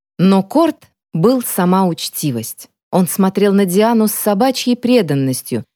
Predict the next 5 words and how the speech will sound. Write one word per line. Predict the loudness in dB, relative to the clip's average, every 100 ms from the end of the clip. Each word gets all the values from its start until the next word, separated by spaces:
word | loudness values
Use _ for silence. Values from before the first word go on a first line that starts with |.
| _
считая | -6 -2 0 2 2 0
своим | 0 0 2 2
долгом | 2 2 2 0 -2
поддерживать | -2 -2 -2 0 0 0 -4 -6 -6
ее. | -6 -4 -6